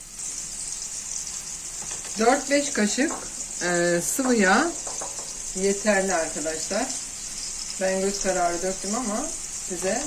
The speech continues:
ölçü vermem gerekirse dört beş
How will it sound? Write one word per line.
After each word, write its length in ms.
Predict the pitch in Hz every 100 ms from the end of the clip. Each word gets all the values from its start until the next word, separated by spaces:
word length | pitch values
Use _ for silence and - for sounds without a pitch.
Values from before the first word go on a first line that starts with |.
| - 185
ölçü 280 | 170 -
vermem 380 | 185 170 160 156
gerekirse 720 | 160 180 190 190 170 - 214 302 - - - - - - - - 214 214
dört 300 | 208 208 214
beş 460 | 214 - - -